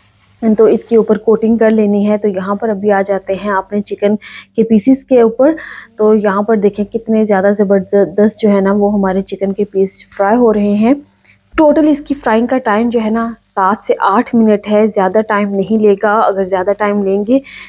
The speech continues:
तो हमारे जो ऊपर क्रम्स आए हैं ना वो burn हो सकते हैं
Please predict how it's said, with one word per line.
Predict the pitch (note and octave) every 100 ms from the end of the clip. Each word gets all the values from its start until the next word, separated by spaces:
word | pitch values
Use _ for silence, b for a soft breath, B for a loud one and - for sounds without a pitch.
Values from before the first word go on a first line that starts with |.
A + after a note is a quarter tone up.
| _
तो | G#3+
हमारे | G#3+ G3+ G#3 G#3+
जो | A3+
ऊपर | G#3+ A3
क्रम्स | G#3 - G#3+ A#3 A3+
आए | G#3
हैं | G#3+
ना | G#3+
वो | G#3+ G3 G#3+ A3+ B B B
burn | G#3 G#3+ A3+ B3
हो | A3
सकते | G#3+ G#3 - G#3+
हैं | A3 A#3+